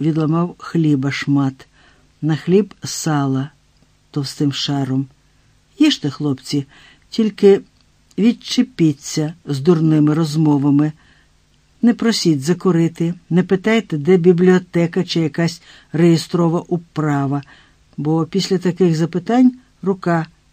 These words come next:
сама боронитися рветься. Свиря вчепився у хліб із салом обома руками. А не їсть. До носа підніс.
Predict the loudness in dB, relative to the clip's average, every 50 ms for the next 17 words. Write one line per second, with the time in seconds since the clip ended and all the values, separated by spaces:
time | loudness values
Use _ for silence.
0 | _ _ -16 -10 -4 -2 0 2 2 0 0 -2 -2 -2 -2 0 2 2 4 4
1 | 2 2 -2 -6 -10 -6 -6 -6 -4 -2 -2 -2 -2 -2 -2 -4 -6 -10 -16 -10
2 | -10 -10 -10 _ _ _ _ _ _ _ _ _ _ _ _ _ _ _ _ _
3 | _ _ _ _ _ _ _ -20 -20 _ _ -18 -10 -4 0 2 2 2 2 2
4 | 0 -2 -8 _ _ _ -8 -8 -8 -6 -8 -6 -4 -2 -4 -4 -4 -4 -6 -6
5 | -8 -8 _ -6 -6 -6 -6 -4 -4 -2 0 0 0 -2 -2 -12 -8 -6 -6 -6
6 | -6 -8 -8 -4 -4 -2 -2 -2 -2 -2 -4 -4 -6 _ _ -10 -8 -4 -2 0
7 | 0 0 0 -2 -4 -6 -6 -6 -4 -2 -2 -2 -4 -4 -8 _ _ _ _ _
8 | _ _ _ _ _ _ _ -8 -4 -2 0 2 4 4 2 2 2 0 -2 -2
9 | -2 -6 -16 -16 -16 -18 -18 -18 _ _ _ _ _ _ _ _ _ _ _ _
10 | -4 0 2 2 2 2 0 -2 -4 -8 -8 -8 -10 _ _ _ _ _ _ _
11 | _ _ _ -2 -2 -2 0 0 2 2 2 2 0 -2 -6 -14 -16 -18